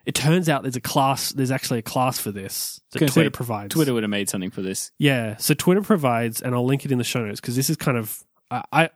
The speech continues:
Speaker 1: I had no idea this existed until the other day. It's called Twitter Text. I mean, crazy, right?
Speaker 2: Mm-hmm.
Speaker 1: Uh,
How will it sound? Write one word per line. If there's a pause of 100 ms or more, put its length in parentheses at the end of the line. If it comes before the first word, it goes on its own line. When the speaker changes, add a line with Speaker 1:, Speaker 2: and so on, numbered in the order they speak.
Speaker 1:
I
had
no
idea
this
existed
until
the
other
day. (420)
It's
called
Twitter
Text. (120)
I
mean, (260)
crazy,
right? (220)
Speaker 2:
Mm-hmm.
Speaker 1:
Uh,